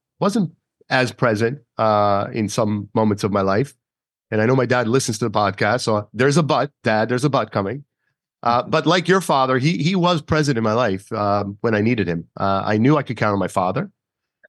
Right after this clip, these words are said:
Um, and, and I've aspired to be the same. And actually, you know, I've talked in this podcast and other, in other episodes about my own angst at, at the fact that I was out chasing my dreams and starting multiple businesses and wasn't as present for my children as I wanted to be.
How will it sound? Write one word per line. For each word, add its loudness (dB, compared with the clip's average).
Um, 2
and, 0
and 0
I've 0
aspired 0
to -4
be -16
the -6
same. 0
And -2
actually, -2
you -4
know, 0
I've -2
talked -2
in 2
this 0
podcast 0
and -2
other, 2
in -2
other 2
episodes -2
about 0
my 0
own 2
angst -6
at, -6
at -6
the -6
fact 0
that 0
I 2
was 0
out 0
chasing -2
my 2
dreams 0
and -8
starting 2
multiple 0
businesses 0
and 2
wasn't 0
as -2
present -2
for -4
my 0
children 0
as 0
I 2
wanted 0
to -4
be. -2